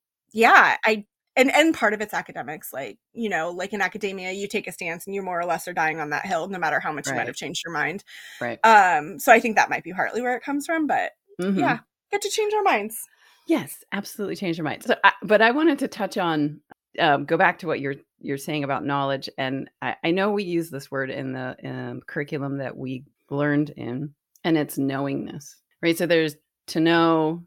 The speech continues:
Speaker 2: knowledge, and then there's knowingness. And knowingness is sort of, it's,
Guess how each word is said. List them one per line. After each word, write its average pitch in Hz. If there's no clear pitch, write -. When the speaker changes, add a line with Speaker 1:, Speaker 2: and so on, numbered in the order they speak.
Speaker 2:
knowledge, 151
and 147
then 143
there's 143
knowingness. 135
And 151
knowingness 185
is 151
sort 160
of, 151
it's, -